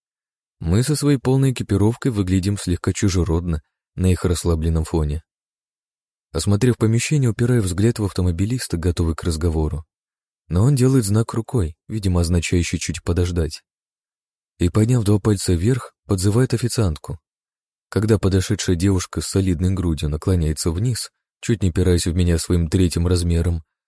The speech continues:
улавливаю злобное шипение Деки. Девушка бросает на румынку быстрый взгляд,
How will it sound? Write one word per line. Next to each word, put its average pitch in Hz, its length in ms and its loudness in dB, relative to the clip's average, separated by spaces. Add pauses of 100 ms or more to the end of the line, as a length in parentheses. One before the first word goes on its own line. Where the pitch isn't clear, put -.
(220)
улавливаю 135 520 2
злобное 123 400 0
шипение 117 460 0
Деки. 98 420 -2 (760)
Девушка 85 380 0
бросает 87 420 0
на 90 60 2
румынку 87 400 2
быстрый 85 320 0
взгляд, 80 500 -4